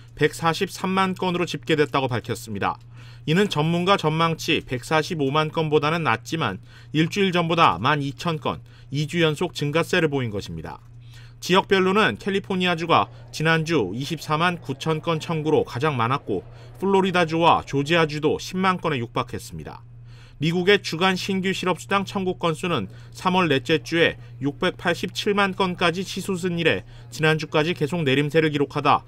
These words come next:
최근 이 주 사이 다시 반등했습니다. 엘에이 카운티 지역에 거주하시는 분들 새벽에 놀라셨을 것 같습니다. 엘에이 카운티 파코이마 북쪽 지역에서 오늘 새벽 지진이 발생했습니다.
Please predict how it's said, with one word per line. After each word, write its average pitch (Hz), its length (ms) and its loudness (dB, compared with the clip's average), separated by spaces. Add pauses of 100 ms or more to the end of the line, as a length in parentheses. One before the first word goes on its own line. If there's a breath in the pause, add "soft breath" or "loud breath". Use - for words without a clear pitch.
(220 soft breath)
최근 165 380 0
이 160 160 -4
주 170 140 -2
사이 160 340 4
다시 123 240 -6
반등했습니다. 95 840 -6 (2500 soft breath)
엘에이 208 280 10
카운티 202 420 2
지역에 180 440 4
거주하시는 156 680 4
분들 143 480 4
새벽에 151 460 0
놀라셨을 135 640 2
것 120 160 -6
같습니다. 107 640 -2 (440 loud breath)
엘에이 190 240 8
카운티 185 540 2
파코이마 185 640 2
북쪽 165 400 -2
지역에서 147 640 4
오늘 131 220 -4
새벽 131 340 0
지진이 139 320 -4
발생했습니다. 85 840 -4